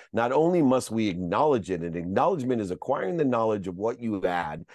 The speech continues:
The only way to acquire the knowledge of what you have is not to have it anymore.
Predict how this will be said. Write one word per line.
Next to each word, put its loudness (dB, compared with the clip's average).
The 4
only 4
way 4
to 4
acquire 2
the 2
knowledge 0
of -6
what 0
you -6
have -2
is -6
not 0
to 0
have -2
it 0
anymore. 0